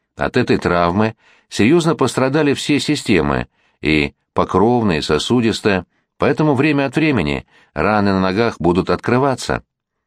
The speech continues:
И это стало одиннадцатой по счету, все ощущения были знакомыми. Но причину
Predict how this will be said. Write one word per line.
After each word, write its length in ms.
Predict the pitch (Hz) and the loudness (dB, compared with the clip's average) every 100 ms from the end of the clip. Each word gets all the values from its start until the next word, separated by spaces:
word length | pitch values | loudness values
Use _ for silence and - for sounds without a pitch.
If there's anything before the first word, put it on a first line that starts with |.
| _ - | _ -2
И 80 | 82 | 0
это 220 | 90 113 | 0 -4
стало 340 | - 101 104 | 0 0 2
одиннадцатой 800 | - 117 117 131 90 78 73 76 | 0 -2 0 0 0 -2 -2 -2
по 160 | - 82 | 0 -2
счету, 520 | - 82 82 117 113 _ _ _ _ | 0 0 2 0 -4 _ _ _ _
все 200 | - 76 | -2 0
ощущения 540 | 71 82 71 - 92 87 | 2 0 -2 0 0 0
были 220 | 101 101 | 0 0
знакомыми. 800 | 104 120 117 143 104 73 69 62 _ _ _ _ _ _ - | 0 -2 0 0 2 0 -2 -6 _ _ _ _ _ _ -2
Но 220 | 95 139 | 0 2
причину 640 | 143 151 - 196 139 67 | 0 -2 -2 0 0 -2